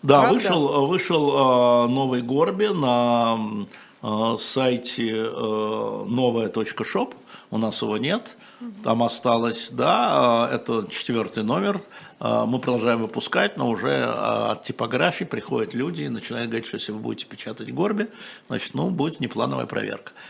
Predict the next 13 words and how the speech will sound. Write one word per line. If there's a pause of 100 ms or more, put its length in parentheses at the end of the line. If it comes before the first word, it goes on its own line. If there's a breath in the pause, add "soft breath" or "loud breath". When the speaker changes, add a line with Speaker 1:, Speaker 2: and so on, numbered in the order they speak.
(200 loud breath)
Speaker 1:
А,
вот,
и
поэтому,
э,
щас,
э,
в
общем,
есть
проблемы
с
типографиями.